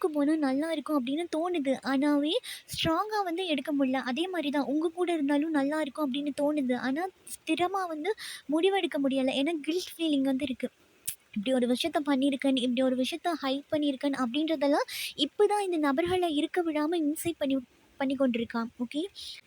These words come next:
So, அதே மாதிரி இந்த நபர்கள் வந்து ட்ரை பண்றாங்க ஒரு சில விஷயத்த முடிச்சுட்டு ஒரு சில விஷயத்த புதுப்பிக்கிறதுக்கு. ஆனா இவங்க என்னதான் ட்ரை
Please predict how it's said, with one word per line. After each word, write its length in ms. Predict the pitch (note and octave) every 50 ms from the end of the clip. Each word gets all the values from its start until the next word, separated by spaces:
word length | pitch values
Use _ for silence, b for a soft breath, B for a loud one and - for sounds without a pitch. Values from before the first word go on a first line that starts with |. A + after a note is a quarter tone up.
| _ _ _ _ _ _ _
So, 260 | - - - E4 D#4+ -
அதே 300 | - A#3+ A#3+ C4 D#4 F4+
மாதிரி 340 | F4 E4+ D#4 C#4+ B3+ C#4+ D#4+ D#4
இந்த 180 | C#4 C4 C#4
நபர்கள் 580 | B3+ B3 B3+ A#3+ A#3 C#4 E4 F#4 F#4 F#4 F4 D#4+
வந்து 400 | D4+ D4 C4+ C4 C4 D#4+ F4 E4
ட்ரை 220 | - C#4+ C#4 C4 D4 E4 -
பண்றாங்க 640 | D#4 D4 C#4+ D#4 D#4 E4 D#4+ C#4+ C4 B3+ B3 - -
ஒரு 200 | - B3 C4+ C#4
சில 180 | - D4+ C#4 C4+
விஷயத்த 320 | C4 C4+ C4 D4+ C#4+ D#4+ D#4
முடிச்சுட்டு 460 | C#4+ C#4 C#4 C#4+ - - C4 - D#4
ஒரு 140 | D#4 C#4+ C4+
சில 220 | C4 C#4+ C#4 C#4
விஷயத்த 300 | C4+ C4+ - D#4 C#4 E4 D4+
புதுப்பிக்கிறதுக்கு. 720 | - D4 C#4 D#4 C#4 - D4 - - C4+ A#3+ B3+ A#3+ - B3+
ஆனா 260 | - G3+ B3 B3+ D4 E4+
இவங்க 280 | D#4+ C4 C#4+ C4+ C#4+ C4+
என்னதான் 440 | B3+ B3 C4 C#4 C4 D4+ D#4+ E4+
ட்ரை 220 | - - C#4 B3+